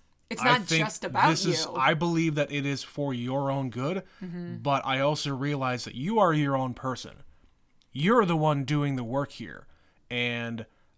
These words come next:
Speaker 2: I have to leave it up to you at some point."
Speaker 1: Yeah. But,
Speaker 2: So
Speaker 1: but it's also, they picked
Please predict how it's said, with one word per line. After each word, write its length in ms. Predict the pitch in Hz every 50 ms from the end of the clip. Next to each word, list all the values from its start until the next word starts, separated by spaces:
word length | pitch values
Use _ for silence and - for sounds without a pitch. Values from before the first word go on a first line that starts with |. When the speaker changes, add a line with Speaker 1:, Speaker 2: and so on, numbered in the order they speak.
| _ _ _ _
Speaker 2:
I 140 | - 139 139
have 320 | 135 - - 147 147 135 -
to 100 | - 156
leave 260 | 135 131 135 131 127
it 60 | 127
up 160 | 127 123 -
to 100 | - -
you 260 | 117 107 113 127 120 110
at 80 | 78
some 240 | - - - 101 87
point." 400 | - - - 87 - - - - -
Speaker 1:
Yeah. 120 | - -
But, 220 | - - - _ -
Speaker 2:
So 500 | - - - 127 117 117 113 113 113 101
Speaker 1:
but 120 | - 254
it's 100 | 269 -
also, 420 | - 254 247 247 247 - 226 220 226
they 220 | 190 175 214 220
picked 460 | - - - - 262 262 262 - -